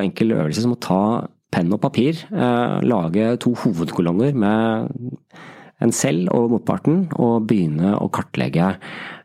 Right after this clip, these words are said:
eh, interesser, eh, og se på liksom hva, hva er viktig for hver enkelt. Bare få det ned på papiret, prøve å tenke så mye som mulig i forkant.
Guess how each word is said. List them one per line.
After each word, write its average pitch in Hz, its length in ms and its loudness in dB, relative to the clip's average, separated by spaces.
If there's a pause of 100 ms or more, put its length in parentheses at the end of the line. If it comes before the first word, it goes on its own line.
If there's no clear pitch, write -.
eh, 92 600 2
interesser, 90 580 0 (220)
eh, 87 920 2
og 90 80 2
se - 160 0
på 98 160 0
liksom 85 200 2
hva, 82 380 0 (140)
hva 80 240 2
er 165 140 0
viktig - 440 0
for - 220 -2
hver 76 180 0
enkelt. - 280 -4
Bare 90 140 2
få 92 360 0
det 92 120 2
ned 85 120 0
på - 100 -2
papiret, 95 420 0
prøve 101 160 0
å - 40 -10
tenke - 340 -2
så 98 100 0
mye 82 140 0
som 90 120 0
mulig 80 300 -2
i - 40 -2
forkant. - 480 -6